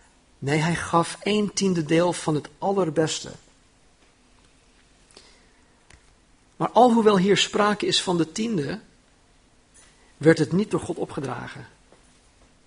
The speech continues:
Ook hier was er sprake van een vrijwillig offer aan God.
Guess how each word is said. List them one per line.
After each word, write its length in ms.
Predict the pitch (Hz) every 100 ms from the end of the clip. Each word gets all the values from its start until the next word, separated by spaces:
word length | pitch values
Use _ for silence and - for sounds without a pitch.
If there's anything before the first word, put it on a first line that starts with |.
| _ _ _ - - -
Ook 180 | 175
hier 220 | - 202 202
was 200 | 185 190
er 60 |
sprake 420 | - 170 170 160
van 180 | 160 156
een 60 | 147
vrijwillig 440 | - 139 135 131
offer 260 | - - 135
aan 80 | 139
God. 420 | - 143 123